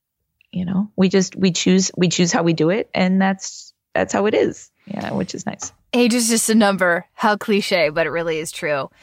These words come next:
Speaker 1: Yeah.
Speaker 2: I will say there's a lot of misconceptions about growing, getting older. When you are in your twenties, you see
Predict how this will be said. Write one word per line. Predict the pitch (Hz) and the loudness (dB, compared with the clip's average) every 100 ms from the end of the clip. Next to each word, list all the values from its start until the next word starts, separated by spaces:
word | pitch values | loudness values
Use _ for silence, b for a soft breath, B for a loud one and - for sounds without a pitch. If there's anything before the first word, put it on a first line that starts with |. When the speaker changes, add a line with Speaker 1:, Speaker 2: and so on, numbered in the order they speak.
| B B _ - | B B _ -10
Speaker 1:
Yeah. | 156 - - | -10 -10 -2
Speaker 2:
I | 254 | 0
will | 269 269 | 2 2
say | 302 | 2
there's | 277 254 | 0 2
a | 214 | 2
lot | 190 190 | 2 2
of | 190 | 0
misconceptions | 185 - 190 175 156 - 165 165 170 | -4 -4 -6 -2 -4 -4 -6 -4 -4
about | 180 170 101 | -2 -2 -2
growing, | 170 160 139 - - 226 202 | -2 -2 -4 -12 -10 -4 0
getting | 226 220 208 | 0 0 0
older. | 196 208 233 233 | 0 2 2 2
When | 202 180 180 | 0 -2 -2
you | 170 175 | -2 0
are | 175 185 | 2 2
in | 196 | 0
your | 196 | -2
twenties, | 202 214 208 220 220 180 | -2 0 0 0 0 -2
you | 180 | -4
see | - - 208 196 190 190 | -4 -2 -2 0 -2 -6